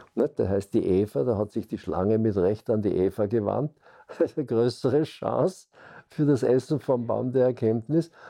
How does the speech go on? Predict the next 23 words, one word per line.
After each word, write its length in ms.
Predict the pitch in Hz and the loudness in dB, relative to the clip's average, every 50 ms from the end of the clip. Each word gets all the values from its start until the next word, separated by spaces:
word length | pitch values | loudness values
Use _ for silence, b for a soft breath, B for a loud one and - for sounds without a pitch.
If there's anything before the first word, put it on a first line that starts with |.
| B B B | B B B
Und 220 | 135 123 101 - - | 0 0 0 2 0
dann 200 | 101 113 151 151 | 0 0 -2 -4
sagt 400 | - - 147 139 - - _ - | -2 -2 -4 -4 -4 -6 _ -2
der 140 | 127 - - | 0 0 0
Alpha, 440 | - 90 92 98 95 - - 165 165 | 0 0 0 0 -2 -2 -2 -2 0
der 120 | 147 139 | 0 0
liebe 280 | 135 135 139 131 139 123 | 0 0 2 2 0 0
Gott, 260 | - 113 123 147 143 | 2 2 0 0 -2
siehe, 420 | - - - 147 165 180 175 - - | -4 -4 0 2 4 4 2 2 0
Adam 340 | 107 127 127 143 143 143 143 | 0 0 0 0 0 0 0
ist 180 | 131 113 123 | -2 -2 0
worden 300 | 131 127 123 120 117 123 | 0 2 2 0 0 -2
un-, 300 | 104 101 123 139 147 - - - | -2 0 0 -2 -2 -4 -6 -4
wie 200 | 123 117 123 104 | 0 2 2 4
uns 260 | 117 135 151 - - | 4 2 0 0 0
einer, 300 | 123 120 131 147 151 - B B B B B | 0 2 2 2 0 -2 B B B B B
selber 460 | - - - 170 185 185 151 160 151 | -6 0 0 2 2 2 0 2 2
erkennend, 580 | 143 135 120 - - 123 123 123 123 120 107 | 2 2 0 0 -2 -2 0 0 0 0 0
was 180 | 107 101 - - | -2 -2 -4 -2
gut 180 | - 113 95 95 | -2 -2 0 0
und 160 | 101 92 85 | 0 -2 -2
böse 320 | - 90 82 87 85 87 - | -2 -2 -2 -2 -2 -4 -4
ist. 220 | 85 82 - _ | -4 -4 -8 _